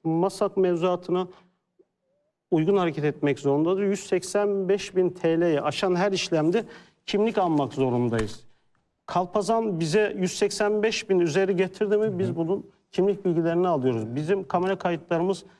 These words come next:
Speaker 1: bir yıl süreyle dükkanlarımızda kayıtlı olarak saklanmak
Speaker 2: Hı hı.
Speaker 1: zorunda.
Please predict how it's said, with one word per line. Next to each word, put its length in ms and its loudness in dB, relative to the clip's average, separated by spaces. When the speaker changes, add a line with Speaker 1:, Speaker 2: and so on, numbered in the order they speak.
Speaker 1:
bir 440 -2
yıl 240 2
süreyle 640 2
dükkanlarımızda 880 0
kayıtlı 380 -2
olarak 280 0
saklanmak 580 -2
Speaker 2:
Hı 40 -14
hı. 40 -20
Speaker 1:
zorunda. 480 0